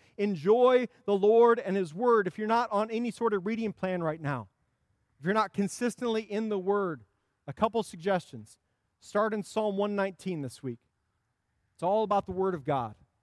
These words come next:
all about trying to get to the desire or root in us. First Thessalonians would be a great little letter to consider in the New Testament, a great letter or book to, to be reading. We're gonna be preaching through that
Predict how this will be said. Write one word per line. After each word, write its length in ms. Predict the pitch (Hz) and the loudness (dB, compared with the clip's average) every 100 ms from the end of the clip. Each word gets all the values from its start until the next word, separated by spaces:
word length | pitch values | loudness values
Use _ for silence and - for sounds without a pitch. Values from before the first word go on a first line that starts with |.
| _ _ | _ _
all 200 | - 180 | -2 -2
about 260 | 208 196 180 | 2 2 0
trying 200 | - 202 | -4 -4
to 40 | |
get 160 | 175 196 | -2 -2
to 80 | 185 | -2
the 120 | 165 | -10
desire 600 | 143 135 175 185 190 196 | -8 -4 0 2 2 0
or 200 | 196 156 | -2 -4
root 400 | 135 175 196 - 160 | -2 -2 -4 -6 -8
in 160 | 165 | -6
us. 460 | 135 107 - - _ _ _ _ _ _ _ _ _ _ _ _ _ _ _ | -6 -10 -16 -20 _ _ _ _ _ _ _ _ _ _ _ _ _ _ _
First 260 | - 220 - | -2 -2 0
Thessalonians 680 | 214 - 202 214 202 151 127 | -2 -2 0 0 0 -4 -6
would 140 | 156 | -4
be 80 | 170 | -2
a 80 | 165 | -2
great 400 | 131 185 202 185 | -2 -2 -2 -2
little 200 | 185 170 | -2 0
letter 400 | 175 175 180 151 _ _ _ _ _ | 0 0 -2 -6 _ _ _ _ _
to 120 | - 170 | -14 -8
consider 460 | 165 - 202 180 | -6 -4 -4 -2
in 80 | 160 | -4
the 80 | 156 | -4
New 160 | 180 | -6
Testament, 580 | - 196 180 - 151 117 _ _ _ _ _ _ _ _ - | -6 -8 -8 -8 -10 -10 _ _ _ _ _ _ _ _ -16
a 60 | |
great 360 | 127 151 196 185 _ _ 139 | -8 -4 -4 -4 _ _ -12
letter 480 | 147 185 196 185 | -2 -2 0 -2
or 60 | 143 | -4
book 340 | 117 180 - - | -4 -6 -6 -8
to, 340 | 180 175 156 _ _ - | 0 0 0 _ _ -10
to 80 | |
be 180 | 165 170 | -6 -6
reading. 400 | 156 190 185 156 | -2 -4 -4 -6
We're 100 | 143 | -6
gonna 120 | 175 | -8
be 120 | 165 156 | -6 -6
preaching 540 | - 196 - 180 170 - | -6 -10 -6 -8 -8 -6
through 200 | 190 175 | -6 -2
that 260 | 175 180 | -2 -2